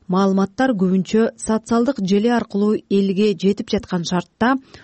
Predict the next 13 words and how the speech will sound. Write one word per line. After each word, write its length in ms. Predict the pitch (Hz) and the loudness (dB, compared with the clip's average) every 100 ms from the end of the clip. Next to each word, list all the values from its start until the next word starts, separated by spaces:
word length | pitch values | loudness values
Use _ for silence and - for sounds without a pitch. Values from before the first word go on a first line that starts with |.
| - - | -20 -4
облустук 480 | 202 233 285 - 311 | -2 0 0 -2 -2
басылмалар 600 | 214 208 202 196 202 226 - | -2 -4 -6 -2 0 -2 -4
кандай 440 | - 202 208 262 | -2 0 2 2
күн 240 | 220 240 185 | 2 0 2
кечирип 380 | 196 - 170 - | 0 0 -6 -4
жатат? 320 | - 156 - - - - | -6 -6 -8 -20 -20 -10
Ош 340 | - 226 254 - | 0 2 2 -2
жаңырыгы 460 | 208 196 202 190 196 | -2 -2 -2 -2 -2
гезетинин 680 | 170 190 190 185 185 185 165 | 0 0 0 -2 0 -2 -2
башкы 420 | 175 190 - 196 | -2 -2 -2 -2
редактору 580 | 180 175 220 - 262 269 | -2 0 -2 0 0 0
Асанбек 500 | - 226 190 185 180 | -2 -2 0 0 -2
Каракозуев 720 | - 185 - 185 175 233 277 | 0 -2 0 -4 0 0 0